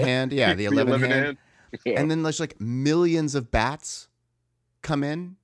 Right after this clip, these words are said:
Speaker 1: and start attacking this guy. And he can, like, fly with the bats and control the bats for some reason. And then he wins, and now he's a, you know, creature of the night and whatever.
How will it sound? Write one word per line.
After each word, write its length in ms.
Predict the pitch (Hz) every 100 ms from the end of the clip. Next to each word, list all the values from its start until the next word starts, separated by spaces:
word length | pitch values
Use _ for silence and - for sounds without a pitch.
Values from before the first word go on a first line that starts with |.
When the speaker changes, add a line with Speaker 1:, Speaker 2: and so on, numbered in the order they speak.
| _ -
Speaker 1:
and 320 | 113 113 104
start 260 | - 123 -
attacking 340 | 107 117 117
this 100 | 139
guy. 100 | 135
And 100 | 123
he 100 | 131
can, 160 | 135 135
like, 180 | 120 - _ _ _
fly 420 | - 123 113 120
with 140 | 123 -
the 80 |
bats 340 | 87 107 117 -
and 140 | 110
control 340 | 110 98 117 117
the 80 |
bats 300 | 98 98 117
for 100 | -
some 160 | 143 147
reason. 320 | 151 160 160 - _ - - - _ _ _ _ _ _ _
And 100 | 175
then 120 | 185
he 100 | 196
wins, 400 | 170 160 156 156
and 300 | 143 143 135 - _ _ _
now 300 | 135 131 127
he's 280 | 131 127 113
a, 340 | 123 123 120 113
you 120 | 131 107
know, 100 | 98
creature 320 | - 113 117
of 60 |
the 80 | 107
night 340 | 101 98 101 -
and 160 | 90
whatever. 400 | 92 90 95 107